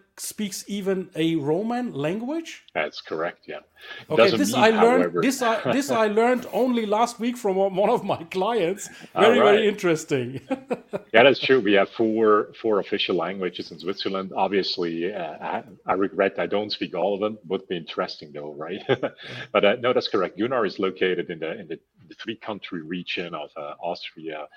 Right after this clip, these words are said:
Speaker 2: Germany, and Switzerland. So right at the Lake of Constance, very close to all those countries. And, uh, of course, we also offer multiple locations on the globe,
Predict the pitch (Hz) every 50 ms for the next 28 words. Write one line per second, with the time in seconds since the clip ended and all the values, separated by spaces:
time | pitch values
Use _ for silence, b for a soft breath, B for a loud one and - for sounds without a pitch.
0 | b b b b _ - - 90 82 80 76 71 67 67 - - 98 - - -
1 | 92 90 87 87 92 - - 76 - 87 87 82 80 76 - 78 71 76 76 -
2 | - - _ - 85 82 85 - - - 80 78 76 - - - 76 76 73 -
3 | - - 76 78 78 - - 82 76 73 78 78 76 - 85 85 - - 107 107
4 | - - 113 98 - - - - b b b b b b b b b b _ _
5 | 87 80 80 82 80 80 82 80 80 80 80 80 78 - - _ - 127 - -
6 | 143 - - 131 110 101 90 95 90 85 80 - - 90 80 73 76 76 - -
7 | - - 78 71 73 - - - 80 78 73 - - - - 73 69 73 - 78
8 | 71 73 73 71